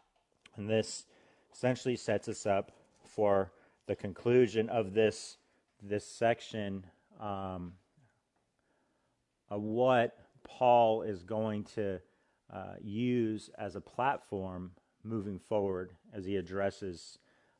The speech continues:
um, those that are ungodly, those that reject God, and what that looks like. But before we go any further, let's pray, and we'll continue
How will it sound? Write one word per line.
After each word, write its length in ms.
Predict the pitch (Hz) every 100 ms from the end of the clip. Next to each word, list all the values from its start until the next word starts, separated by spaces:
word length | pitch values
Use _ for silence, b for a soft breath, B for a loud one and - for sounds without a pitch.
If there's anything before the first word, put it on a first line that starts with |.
| _
um, 340 | 98 92 90 -
those 360 | 101 101 95 90
that 120 | 95
are 80 | 95
ungodly, 760 | 101 98 92 90 87 87 85 _ _ _ _ 98
those 280 | 98 92
that 140 | 87 -
reject 580 | 92 80 107 92 - -
God, 340 | 90 85 85 - _ _ _ _ _ _ _
and 100 | 90
what 220 | 90 87
that 180 | 87 80 -
looks 200 | _ -
like. 240 | 87 82 - _ _ _ _ _
But 100 | 101
before 240 | 107 131 127
we 100 | 113
go 120 | 110
any 120 | 104
further, 340 | - 110 101
let's 200 | 98 95
pray, 420 | - - 104 104 117 _ _ _ _ 139
and 220 | 104 98 92 b b b b -
we'll 140 | 98
continue 640 | 90 95 - 104 95 95